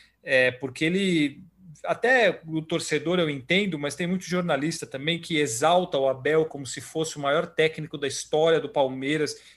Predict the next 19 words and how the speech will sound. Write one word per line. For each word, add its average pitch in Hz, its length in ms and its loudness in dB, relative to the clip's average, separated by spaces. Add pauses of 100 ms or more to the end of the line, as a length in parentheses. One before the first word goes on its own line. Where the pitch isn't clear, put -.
que - 80 -20
faz 143 140 0
o 143 80 -8
time 160 260 -4
jogar 147 360 2
lindamente, 156 800 -2
e 185 100 -4
a 214 60 4
gente 208 180 -4
tá 202 120 2
vendo 196 180 -2
que 220 100 -8
não 262 160 0
é 277 60 6
isso. - 420 -2 (420)
O - 20 -20
Palmeiras 190 640 0
tá 156 80 -2
jogando 175 420 -4